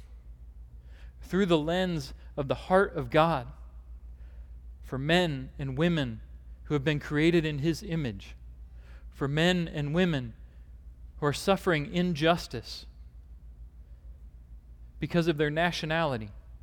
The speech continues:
because of their poverty, because of the s-, color of their skin, or because of sexual orientation, whatever it is, we, as the followers of Jesus, if, if justice and mercy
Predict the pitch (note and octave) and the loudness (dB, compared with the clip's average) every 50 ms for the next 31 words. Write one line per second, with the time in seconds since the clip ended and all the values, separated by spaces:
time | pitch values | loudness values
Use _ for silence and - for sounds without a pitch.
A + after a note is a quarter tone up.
0 | - - - - - - - - - D3+ - F3 D#3+ D#3+ D#3 D3 D#3 C#3+ - - | -18 -18 -18 -18 -18 -18 -14 -10 -8 -2 0 2 2 2 2 4 2 2 2 4
1 | - F3 F3 D#3+ C#3+ C#3+ A#2+ A2 G2+ G2+ - - - - - - - - - - | 6 6 6 6 6 2 -2 -2 -4 -8 -10 -16 -18 -18 -18 -16 -16 -16 -16 -16
2 | - - - - D3 - F3 E3 D#3 E3 D3 C#3+ - - - - - - - - | -18 -12 -8 -6 -2 2 2 2 2 2 0 -2 -2 -4 -6 -10 -12 -4 2 4
3 | F#3+ F#3 F3+ F3 E3+ D#3 D#3 D3+ C#3 - - - E3+ E3 D#3 C3+ A2+ G2+ - - | 6 6 6 4 2 2 2 0 -2 -2 -4 -4 -4 -4 -4 -4 -6 -8 -12 -14
4 | - - - - - - - - - - - - - - - - - C#3+ C#3+ D3 | -16 -16 -16 -16 -16 -16 -16 -16 -16 -16 -16 -18 -18 -16 -14 -8 -2 0 2 2
5 | C#3+ - F3 E3+ D#3+ D#3 - - - F#3+ F#3 - - F#3 E3+ D#3 E3 E3 E3+ E3+ | 4 6 4 4 4 2 -2 0 2 2 2 2 0 0 2 2 2 2 2 2
6 | D#3+ D3+ D3 - - E3+ E3+ D#3 - - D#3 D3+ D3 - - - - - - - | 2 0 -2 0 2 2 2 2 0 -4 -10 -12 -14 -14 -16 -18 -18 -18 -16 -18
7 | - - - - - - - - - - D#3 D#3+ F#3 G3 F3+ F#3+ F#3 E3 E3 F#3 | -16 -16 -16 -16 -16 -16 -18 -16 -6 0 4 6 6 6 6 6 4 4 4 4
8 | F#3+ D3 A2 - - - - - - - - - - - - - - - - - | 2 2 0 -4 -8 -14 -18 -18 -18 -18 -18 -18 -18 -18 -18 -18 -18 -18 -16 -14
9 | A3 E3+ C#3+ D#3+ F#3+ G#3 G#3 G#3 F3 C3 A2+ - - - - - - - - - | -10 -4 2 4 6 6 6 6 4 0 -2 -6 -10 -18 -20 -20 -20 -20 -14 -8
10 | - D3 B2+ D#3+ C#3+ - F3 F3+ F#3 F#3+ F3 F3+ E3+ D3 D3+ C3+ A#2+ E3+ F3+ F#3+ | -6 -6 -4 -2 2 4 4 4 6 6 4 4 4 2 0 -2 2 4 4 4
11 | F#3 D#3+ D#3 C3+ - - D#3+ - - - - - - E3+ C#3+ - - F#3+ G#3 A3 | 6 4 2 0 2 0 -2 -2 -2 -12 -6 2 2 2 2 2 4 6 8 8
12 | G#3 - - A3 G3 - - - F#3 E3 D#3 D#3 E3 F#3 G3+ G3+ - - E3+ D3 | 6 6 6 6 6 6 4 -2 0 0 2 4 6 6 6 6 6 4 2 2
13 | B2 A#2 | 2 0